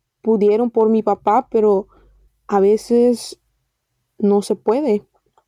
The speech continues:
Y es difícil de aceptar, pero todavía hay formas de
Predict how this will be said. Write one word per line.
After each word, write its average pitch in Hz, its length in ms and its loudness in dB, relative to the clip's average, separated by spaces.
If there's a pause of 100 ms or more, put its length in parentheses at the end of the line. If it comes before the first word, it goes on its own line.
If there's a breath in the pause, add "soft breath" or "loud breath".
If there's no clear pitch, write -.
(280)
Y 220 420 2 (120)
es 226 180 0
difícil 262 400 0
de 247 60 2
aceptar, 220 720 0
pero 208 420 0 (640)
todavía 247 640 2
hay 247 120 2
formas 233 520 0
de 202 320 0